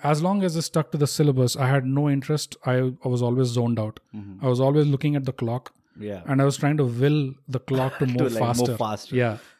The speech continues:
Speaker 1: I was counting,
Speaker 2: You were
Speaker 1: like,
Speaker 2: training yourself to be, like, who's a Patrick Jane.
Speaker 1: Yeah. I was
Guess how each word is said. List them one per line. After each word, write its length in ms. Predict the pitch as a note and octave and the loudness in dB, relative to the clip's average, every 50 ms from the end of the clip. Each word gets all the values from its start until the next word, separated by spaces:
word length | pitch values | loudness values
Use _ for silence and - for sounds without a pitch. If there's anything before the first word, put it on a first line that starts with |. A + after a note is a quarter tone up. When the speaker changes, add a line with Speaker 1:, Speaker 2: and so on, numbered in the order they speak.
| _ _ _ - _ _ - | _ _ _ -20 _ _ -6
Speaker 1:
I 60 | - C3 | -2 -2
was 120 | C3 - | -2 0
counting, 440 | - C#3 C3+ C#3+ D3+ C#3 D3+ D3 D3 | 0 0 0 0 0 0 0 0 2
Speaker 2:
You 60 | C3+ | 2
were 60 | C3 C3 | 2 2
Speaker 1:
like, 80 | B2+ - | 2 0
Speaker 2:
training 360 | C#3+ C#3+ D3 D3 D#3 D#3 D3 | 2 4 4 4 4 2 2
yourself 380 | C#3 C3 B2 - C3 B2 A#2+ | 0 0 0 0 -2 -4 -2
to 80 | - B2 | -6 -8
be, 240 | A2 A2+ A#2 A#2 A#2+ | -6 -6 -6 -4 -4
like, 360 | G#2+ G2+ F#2+ F2+ F2 E2+ _ _ _ _ _ _ _ - - - _ - - | -4 -6 -6 -8 -12 -14 _ _ _ _ _ _ _ -20 -20 -20 _ -20 -16
who's 240 | - G#2+ G#2+ A2 G#2+ | -12 -10 -8 -8 -8
a 60 | G#2 | -8
Patrick 480 | F#2+ - G#2 G#2 G2+ - G#2+ G2+ F#2 F#2+ | -8 -6 -6 -6 -6 -8 -12 -16 -16 -16
Jane. 340 | - F#2+ F2 E2+ E2 C#2 _ _ _ - | -14 -14 -14 -14 -14 -18 _ _ _ -4
Speaker 1:
Yeah. 320 | D3+ D#3 D#3 C#3 A#2 A2 - _ _ - | 2 2 2 2 2 -2 -8 _ _ 0
I 120 | D3 D3 | 2 4
was 180 | D#3+ E3 - | 4 2 0